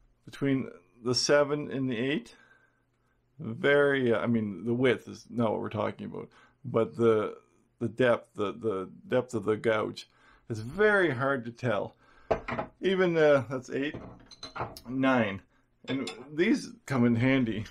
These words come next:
all the time, and I like to use a number nine to dig in the eye sockets. And again, it's the width that you're more concerned about now, whereas you can have a number nine,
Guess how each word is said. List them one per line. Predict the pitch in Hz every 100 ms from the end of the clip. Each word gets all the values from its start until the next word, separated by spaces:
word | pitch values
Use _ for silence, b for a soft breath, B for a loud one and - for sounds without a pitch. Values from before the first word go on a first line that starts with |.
| - -
all | 131 139
the | 127
time, | 117 107 113 113 -
and | 120
I | 110 135
like | 151 147 143 -
to |
use | 131 127
a | 117
number | 117 110
nine | 110 110 113 127
to | 120
dig | 110 127 117
in | 123 123
the | 117
eye | 87 117 120
sockets. | 120 113 113 139 135 - _ b b b b b
And | 131
again, | 139 170 147 147
it's | - 127 -
the | - 131
width | 131 196 - -
that | 139 120
you're | 127 123
more | 139 135
concerned | 117 - 151 147
about | 117 117
now, | 131 120 135 127 b b b
whereas | - 120 117 110
you | 131
can | 135
have | 135 135 117
a |
number | 120 127 117
nine, | 127 135 120 123